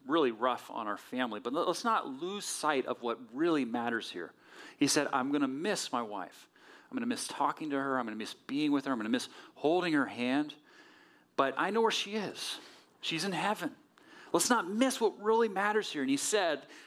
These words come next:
we, Scripture shows us that God is good, God is love, and he's gonna work all of this out.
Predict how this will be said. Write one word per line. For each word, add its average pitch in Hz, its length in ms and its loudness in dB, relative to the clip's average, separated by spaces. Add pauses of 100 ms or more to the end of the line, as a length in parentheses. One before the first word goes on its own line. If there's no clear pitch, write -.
(100)
we, 147 220 -6
Scripture 262 500 0
shows 139 380 0
us - 100 -6
that 110 140 -2
God 107 180 0
is 95 220 -10
good, 180 320 2 (760)
God 190 260 2
is 208 160 -2
love, 175 400 2 (640)
and 143 120 0
he's 147 140 -6
gonna 131 160 -2
work 135 400 -2
all 120 260 -4
of 104 120 -10
this 101 200 -6
out. 76 220 -10